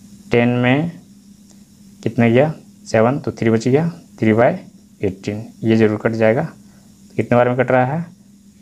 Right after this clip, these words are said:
सिक्स, थ्री सिक्स जा एटीन होता है, यहाँ काट देते हैं इसको, सिक्स बार में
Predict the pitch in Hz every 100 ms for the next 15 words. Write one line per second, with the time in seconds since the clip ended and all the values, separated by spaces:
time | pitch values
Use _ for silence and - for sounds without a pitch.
0 | - - 123 - - - - - 131 131
1 | 135 - 127 151 120 113 127 131 131 143
2 | 156 180 - - - - 113 107 101 107
3 | 120 120 135 127 180 190 - - - -
4 | - - - - - - 123 127 131 127
5 | 123 156